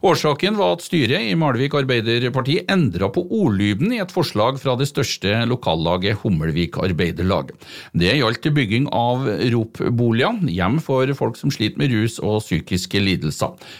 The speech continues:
Dette var foreslått bygget på Sveberg, nær barnehage, skole og Sveberghallen, men foreldre og naboer protesterer og ønsker ikke at boligene skal bygges der. Årsmøtet stemte for Hummelviks forslag om ikke å benytte den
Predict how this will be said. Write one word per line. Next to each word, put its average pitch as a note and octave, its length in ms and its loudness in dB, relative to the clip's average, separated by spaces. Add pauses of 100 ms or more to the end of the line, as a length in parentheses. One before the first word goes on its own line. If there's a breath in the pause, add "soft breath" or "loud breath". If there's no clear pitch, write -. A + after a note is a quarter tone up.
(280 loud breath)
Dette D3+ 320 4
var D#3+ 160 2
foreslått D3 400 0
bygget A#2+ 320 0
på C3 80 2 (240)
Sveberg, C3 560 2
nær C#3 240 2
barnehage, A2 560 2
skole A#2 320 2
og C3+ 320 0
Sveberghallen, A#2 680 0 (340 loud breath)
men F#3 240 4
foreldre C3+ 480 2
og F#3+ 140 0
naboer A#2 400 2
protesterer F3+ 720 0
og E3 220 0
ønsker G#2 320 0
ikke D#3+ 180 0
at - 400 -2
boligene F#2 400 2
skal D#2+ 320 -2
bygges D2 540 -2 (100)
der. D#2 240 -2 (480 loud breath)
Årsmøtet D#3+ 640 0
stemte E3+ 640 0 (320)
for F#3 320 0 (300)
Hummelviks A2+ 500 0
forslag G#2+ 400 0
om - 240 0
ikke - 400 -2
å A2+ 80 0
benytte A#2+ 480 0
den E2+ 240 0